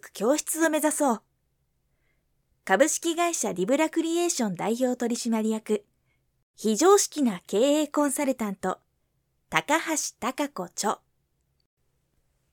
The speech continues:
イントロダクション。自分の人生、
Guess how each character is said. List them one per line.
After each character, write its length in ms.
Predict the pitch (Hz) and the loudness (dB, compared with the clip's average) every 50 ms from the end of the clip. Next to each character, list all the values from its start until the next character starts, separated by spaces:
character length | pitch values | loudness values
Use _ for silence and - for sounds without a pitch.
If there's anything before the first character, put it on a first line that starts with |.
| _ _ _ _ _ _ _ _ _ _ _ _ _ _ _ _ _ - | _ _ _ _ _ _ _ _ _ _ _ _ _ _ _ _ _ -2
イ 140 | 240 269 339 | 0 0 0
ン 60 | 339 | 2
ト 140 | - 359 349 | 2 4 4
ロ 120 | 339 339 | 4 4
ダ 120 | 330 320 | 2 0
ク 80 | - - | -2 -4
シ 140 | - - 240 | -6 -4 -6
ョ 40 | 196 | -6
ン。 100 | 175 - _ _ _ _ _ _ _ _ _ _ _ _ _ _ _ _ _ _ _ _ _ _ _ _ _ _ _ _ _ _ _ _ _ _ - | -6 -10 _ _ _ _ _ _ _ _ _ _ _ _ _ _ _ _ _ _ _ _ _ _ _ _ _ _ _ _ _ _ _ _ _ _ -6
自 140 | - 180 202 | -4 -2 0
分 280 | 202 254 285 302 311 311 | 2 2 0 0 0 -2
の 140 | 311 311 | -2 -2
人 220 | 285 269 294 320 320 | -2 -4 -4 -4 -4
生、 360 | - - 240 220 196 180 - | -4 -4 -4 -4 -4 -6 -8